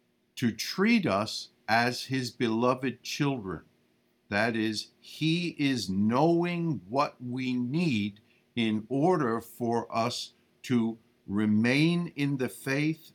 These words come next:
and to prosper in the faith, to develop, uh, as children of God. You know, "Tribulation worketh patience." We don't like to hear that.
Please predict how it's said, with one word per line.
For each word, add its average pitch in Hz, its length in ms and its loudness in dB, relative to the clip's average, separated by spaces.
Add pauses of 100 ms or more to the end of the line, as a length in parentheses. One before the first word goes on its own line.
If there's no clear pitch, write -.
(100)
and 117 420 -2
to 110 380 -2
prosper 139 800 -2
in 107 200 0
the 98 100 -2
faith, 92 540 -6 (300)
to 123 120 -2
develop, 110 840 0 (640)
uh, 98 380 0
as 104 420 -2 (100)
children 143 460 0
of 110 120 -4
God. 123 280 4
You 101 100 0
know, 104 160 -2
"Tribulation 135 1120 0
worketh 123 540 2
patience." 131 580 -2 (240)
We 127 220 4
don't 147 280 4
like 147 280 4
to 127 100 -4
hear 165 300 2
that. 104 320 2